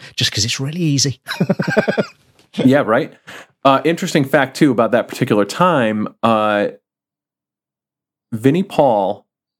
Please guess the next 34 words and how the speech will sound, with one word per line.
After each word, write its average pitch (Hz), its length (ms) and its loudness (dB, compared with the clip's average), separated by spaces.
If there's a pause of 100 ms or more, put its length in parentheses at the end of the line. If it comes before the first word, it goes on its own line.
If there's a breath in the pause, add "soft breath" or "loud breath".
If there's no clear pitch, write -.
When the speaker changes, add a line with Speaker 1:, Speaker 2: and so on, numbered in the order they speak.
(260)
Speaker 2:
related 117 440 2
a 107 40 -4
story, 117 420 0
and 104 100 -2
Dave 123 140 0
Mustaine 117 340 0
has 101 160 -4
told 107 180 0
this 98 120 -2
story 104 280 2
as 90 100 -4
well, 113 280 2
about 98 260 -2
how 110 140 0
Dimebag 110 460 0
almost 104 340 -2
joined 104 240 0
Megadeth. 92 420 0
Speaker 1:
I 147 140 4
was 127 160 2
gonna 135 160 2
ask 127 260 0
if 123 120 -6
you 127 60 2
knew 120 140 2
about 110 220 -2
that. 110 220 -6
Yeah, 117 300 0
yeah. 113 160 -4
Speaker 2:
Yeah, 117 380 2
and 120 220 0
so 120 400 2
it 123 160 -2
was, 110 600 0